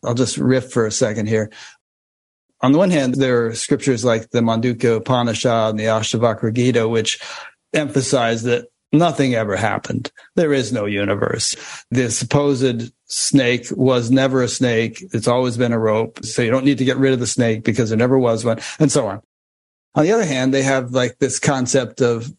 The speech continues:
vyavaharika, which means transactional reality. So the whole relative creation with all of its diversity and, and so on is,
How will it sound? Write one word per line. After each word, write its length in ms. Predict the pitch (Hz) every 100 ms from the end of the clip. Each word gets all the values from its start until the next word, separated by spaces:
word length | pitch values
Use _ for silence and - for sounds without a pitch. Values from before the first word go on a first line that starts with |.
| _
vyavaharika, 880 | 117 131 127 117 139 139 117 127 104
which 240 | 107 110 131
means 320 | 127 113 113
transactional 880 | - 139 127 127 135 127 - 127 117
reality. 640 | 117 120 117 107 110 - _ 143
So 320 | - 131 123
the 80 | 117
whole 260 | 135 135
relative 420 | 123 127 127 117 -
creation 500 | 123 123 120 185 170
with 120 | 120
all 180 | 113 113
of 100 | 110
its 140 | 110
diversity 800 | 117 110 131 123 151 151 151 151
and, 180 | 117 104 131
and 180 | 117
so 220 | 113 127 127
on 220 | 135 139
is, 420 | 143 131 123